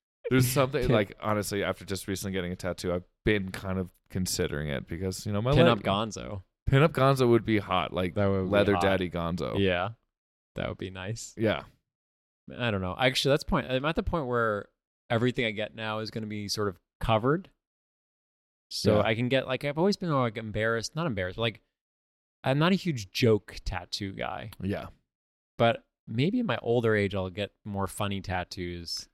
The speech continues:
Speaker 2: and I can sort of cover them when I'm feeling a little more,
Speaker 1: Yeah.
Speaker 2: like, scientific and earnest.
Speaker 1: Right.
Speaker 2: I don't always wanna be the, the guy with the leather daddy Gonzo.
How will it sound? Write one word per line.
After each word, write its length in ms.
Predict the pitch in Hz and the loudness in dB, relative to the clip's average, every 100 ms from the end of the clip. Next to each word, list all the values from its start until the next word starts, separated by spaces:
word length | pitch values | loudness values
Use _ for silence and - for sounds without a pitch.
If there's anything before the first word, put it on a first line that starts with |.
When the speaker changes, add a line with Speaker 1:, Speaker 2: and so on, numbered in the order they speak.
| _ | _
Speaker 2:
and 140 | 104 104 | -2 -2
I 60 | |
can 140 | 98 98 | -2 -6
sort 160 | 104 92 | -8 -8
of 60 | |
cover 340 | - - 95 95 | -6 -2 -2 -4
them 180 | 92 | -6
when 80 | 90 | -10
I'm 100 | 87 | -12
feeling 300 | 92 101 92 | -4 -4 -2
a 60 | 90 | -4
little 180 | 90 90 | -8 -8
more, 360 | 87 87 85 | -6 -6 -8
Speaker 1:
Yeah. 220 | 139 117 98 | -2 0 0
Speaker 2:
like, 180 | 95 - | -2 -4
scientific 880 | 104 92 85 - 107 107 104 101 - | -2 -2 -2 -4 0 0 0 -2 -6
and 260 | 90 87 - - | -10 -12 -14 -6
earnest. 480 | 101 90 90 104 135 | -4 -4 -6 -6 0
Speaker 1:
Right. 300 | 143 98 - 110 - | 2 2 -2 -12 -8
Speaker 2:
I 60 | 147 | -2
don't 120 | 170 151 | 0 0
always 360 | - 127 120 107 | 2 2 4 2
wanna 260 | 101 98 92 | -2 -4 -6
be 200 | 92 90 | -8 -8
the, 180 | 92 87 _ - | -8 -10 _ -6
the 60 | 104 | -2
guy 180 | 101 95 | 0 0
with 180 | 92 | -2
the 140 | 82 92 _ | -8 -10 _
leather 280 | - 98 98 | -6 -2 -2
daddy 440 | 90 90 90 87 87 | -2 -4 -4 -8 -8
Gonzo. 640 | 95 92 87 85 64 92 | -6 -6 -8 -10 -8 -10